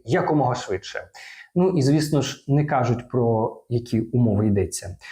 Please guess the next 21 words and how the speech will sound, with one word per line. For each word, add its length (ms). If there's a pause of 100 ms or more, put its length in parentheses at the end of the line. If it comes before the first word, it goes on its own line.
(440)
Сьогоднішній 800
та 480
інші 300
обстріли 380
України 1080
насправді 560
показують, 720
наскільки 760 (180)
хибна 760
ця 220
політика, 1000 (140)
і 280
означають 540
кілька 300
речей. 420 (100)
По-перше, 400
Путін 460
не 80
хоче 380
миру. 380
По-друге, 500